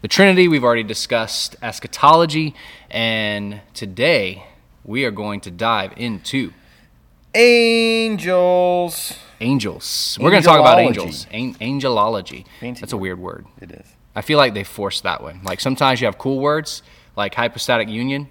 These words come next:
Speaker 1: and then
Speaker 2: <laughs>
Speaker 1: so somebody just said angelology. We, <laughs> we're done. That was, like, the last term that they decided upon,
Speaker 2: We're going
Speaker 1: I feel
Speaker 2: to
Speaker 1: like.
Speaker 2: agree to disagree. When you put <laughs> ology behind anything, proof in the pudding, piology.
Speaker 1: Kennyology.
Speaker 2: Kennyology.
Speaker 1: Yeah.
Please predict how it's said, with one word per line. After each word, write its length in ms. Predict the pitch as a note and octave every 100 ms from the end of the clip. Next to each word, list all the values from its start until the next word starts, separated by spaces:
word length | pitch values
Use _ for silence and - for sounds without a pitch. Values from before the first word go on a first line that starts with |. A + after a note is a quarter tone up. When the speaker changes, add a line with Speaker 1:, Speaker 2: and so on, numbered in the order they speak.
| _ _ _ D#3 -
Speaker 1:
and 160 | A2 A2+
then 380 | A2 G#2+ G#2 - - C#3+ C#3+
Speaker 2:
<laughs> 240 | - C3
Speaker 1:
so 280 | - B2+ A#2+
somebody 300 | A#2 B2+ B2
just 160 | A2+ -
said 240 | A2 G2+
angelology. 680 | A#2 G2+ F#2+ F#2+ F2 F2+ G2+
We, 160 | G#2+ G#2+
<laughs> 180 | A#2+ D#3+
we're 120 | B2+
done. 240 | A2 G2+ G2+
That 140 | D3+
was, 120 | F3
like, 140 | E3+ C#3
the 80 |
last 320 | B2 B2+ B2+ -
term 240 | C3 A#2
that 100 | F#2
they 80 | A2+
decided 460 | G2+ - G#2+ G2
upon, 240 | F#2+ C3+ D3+
Speaker 2:
We're 60 |
going 40 | D3+
Speaker 1:
I 60 |
feel 100 | - G2
Speaker 2:
to 0 | C3
Speaker 1:
like. 40 |
Speaker 2:
agree 220 | G#2+ A#2
to 80 | G#2
disagree. 440 | F#2+ F2+ F2 C#2 - - - - - -
When 160 | A#2 B2
you 140 | E3+
put 200 | - F3 -
<laughs> 40 | C4
ology 520 | A#2+ C3+ A#2+ G2+ G2+
behind 360 | G2 G#2 G2+ G2+
anything, 540 | G2+ F#2 C#2+ D2 D#2+ _ - - _ _ -
proof 200 | C3+ C3+
in 80 | B2
the 80 |
pudding, 400 | - B2 F#2 G2 G2+ -
piology. 840 | A#2 A#2 G2 D2+ C#2+ C#2+ D2 D#2+ - -
Speaker 1:
Kennyology. 640 | D#3 D3+ A#2 G2 F#2+ F#2+ - -
Speaker 2:
Kennyology. 760 | B2 C3 G2+ G2 F#2 F2+ A#2+ - -
Speaker 1:
Yeah. 260 | F#2 F#2+